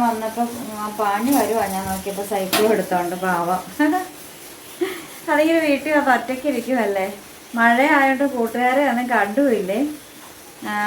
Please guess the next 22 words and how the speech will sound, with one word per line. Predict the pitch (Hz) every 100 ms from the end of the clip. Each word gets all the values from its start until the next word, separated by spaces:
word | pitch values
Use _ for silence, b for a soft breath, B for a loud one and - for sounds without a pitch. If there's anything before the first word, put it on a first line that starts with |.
| 202
അങ്ങനെ | 202 214 214 - - - - - - - - - -
എന്താ | 214 214 233 233
ചെയ്യുക, | 190 196 214 - - - - - - - - - - - - - - - - - - - - - - - - - -
നല്ല | 202 202 247 294
മഴയാണ് | 247 247 262 226
കേട്ടോ. | 220 220
എല്ലാ | 220 277
നാട്ടിലേക്ക് | 285 254 254 269
ഈ | 277
സമയത്തൊക്കെ | 247 254 254 254
മഴയായിരിക്കില്ലേ. | 220 233 233 202 214 202 190
മഴക്കാലം | 190 190 220 254 294 226
ആരംഭിച്ച് | 214 214 247 302
മക്കളെ, | 240 226 240 254 247 240 B B -
ഒരുപാട് | 202 208 214 254
വെള്ളമൊന്നും | 269 233 254 262
വരാതിരുന്നത്. | 220 214 233 233 220 208
എനിക്ക് | 190 220
ആ | 233
തോടൊന്ന് | 208 208 254 269 247
വട്ടം | 233 254 247
കടന്ന് | 233 233